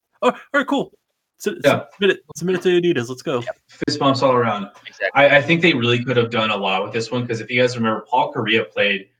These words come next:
Speaker 2: for the Predators for a little while, and they have those, like, really dark navy blue with almost, like, cream white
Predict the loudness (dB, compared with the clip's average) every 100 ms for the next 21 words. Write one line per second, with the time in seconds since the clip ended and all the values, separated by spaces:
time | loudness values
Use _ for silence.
0 | _ -12 -8 -4 -4 -4 -8 -10 -8 -6
1 | -4 -2 0 2 0 -6 -14 -4 0 2
2 | 2 4 2 2 -4 -4 -2 2 2 2
3 | 0 0 -4 -8 -6 -8 -8 -6 -6 -4
4 | -4 -4 -8 -14 -6 -2 -2 -2 0 0
5 | 0